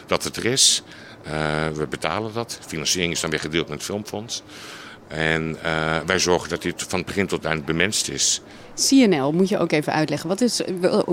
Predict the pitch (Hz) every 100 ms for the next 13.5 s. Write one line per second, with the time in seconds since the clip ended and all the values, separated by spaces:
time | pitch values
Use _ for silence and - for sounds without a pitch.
0 | - 202 226 202 226 - 220 214 208 196
1 | - 208 - 208 330 - - - - -
2 | - 78 80 80 - - - - - -
3 | - - - 92 87 82 85 82 104 95
4 | 98 107 - 92 87 90 - 113 110 -
5 | - - - - - - - 107 98 104
6 | 117 110 - 92 98 92 - - - -
7 | - 131 110 101 - 113 98 - 98 87
8 | - 78 82 85 82 80 71 76 - 73
9 | 98 131 156 - - - - - 82 87
10 | 117 104 104 101 - 90 90 92 90 -
11 | 85 117 117 110 95 - 87 82 80 78
12 | 82 80 - 76 80 76 76 80 69 73
13 | - - 95 98